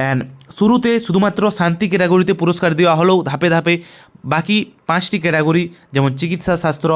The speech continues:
পদার্থবিজ্ঞান, রসায়ন, অর্থনীতি ও সাহিত্যে কিন্তু নোবেল পুরস্কার দেওয়া হয়। ভারতের হয়ে শান্তিতে নোবেল পুরস্কার পেয়েছেন কে? তিনি হচ্ছেন প্রথম আমাদের পেয়েছেন মাদার টেরেসা উনিশশো উনআশি সালে, and তারপরে পেয়েছে কল্যাণ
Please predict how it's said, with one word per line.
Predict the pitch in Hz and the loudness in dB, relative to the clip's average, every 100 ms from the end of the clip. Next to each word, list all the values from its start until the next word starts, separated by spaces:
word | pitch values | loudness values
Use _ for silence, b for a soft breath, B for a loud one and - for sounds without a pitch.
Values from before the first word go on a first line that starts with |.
| 139 | 0
পদার্থবিজ্ঞান, | 147 160 170 151 143 156 | 0 0 0 -2 -2 0
রসায়ন, | 143 147 165 165 | 0 0 -2 0
অর্থনীতি | 139 143 170 156 151 | -2 0 0 0 -2
ও | |
সাহিত্যে | 143 139 151 175 | -2 -2 -2 -2
কিন্তু | 156 143 175 170 B B 135 | -2 -4 -6 -8 B B 0
নোবেল | 147 143 | 2 2
পুরস্কার | 143 139 156 135 | 0 -2 -2 2
দেওয়া | 127 | 2
হয়। | 120 107 - B B B 127 | 2 -2 -6 B B B -2
ভারতের | 151 175 190 | -2 0 0
হয়ে | 196 196 | 2 2
শান্তিতে | 170 175 190 | 0 0 0
নোবেল | 175 180 | 2 2
পুরস্কার | 170 185 185 170 | 2 0 0 0
পেয়েছেন | 180 180 170 | 0 0 0
কে? | 190 196 190 | 0 -2 0
তিনি | 165 | -2
হচ্ছেন | 170 170 | 0 -2
প্রথম | 147 160 190 180 | -4 -2 0 2
আমাদের | 156 160 | 0 0
পেয়েছেন | 156 170 175 170 B B - | 2 0 0 -4 B B -2
মাদার | 139 165 170 | 0 0 0
টেরেসা | 170 160 151 160 - B | 0 0 0 -2 -4 B
উনিশশো | 147 175 175 185 - 151 | -2 -2 0 -2 0 0
উনআশি | 160 156 170 | 0 0 -2
সালে, | 165 151 160 - 131 | -2 0 -2 -2 -4
and | 131 B B B | -4 B B B
তারপরে | 165 180 196 | -2 0 0
পেয়েছে | 175 180 185 | 2 0 0
কল্যাণ | 180 170 175 | 0 2 2